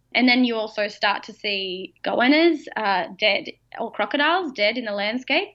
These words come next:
So that front line of cane toads comes through, it's really large individuals.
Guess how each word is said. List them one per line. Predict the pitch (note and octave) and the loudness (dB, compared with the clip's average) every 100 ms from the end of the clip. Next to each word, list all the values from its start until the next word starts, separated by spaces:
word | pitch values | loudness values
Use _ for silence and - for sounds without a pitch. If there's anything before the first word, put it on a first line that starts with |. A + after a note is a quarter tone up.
| _ - - _ _ | _ -20 -20 _ _
So | - A#3 | -10 -6
that | G#3+ G3+ | -4 -4
front | - B3 | -4 -4
line | A#3 A3 | -2 -4
of | G#3 - | -6 -8
cane | A3 G#3 | -8 -6
toads | A3 G3 - | -6 -8 -6
comes | G3+ G3 | -8 -8
through, | - A3 G3+ | -6 -2 -2
it's | F#3+ G3 | -4 -6
really | A#3 A#3+ | -2 0
large | G#3+ G3+ G3+ G3+ | 2 2 2 0
individuals. | G3+ F#3+ G3+ G3+ G3+ F#3+ G3+ | -8 -6 -6 -4 -4 -4 -6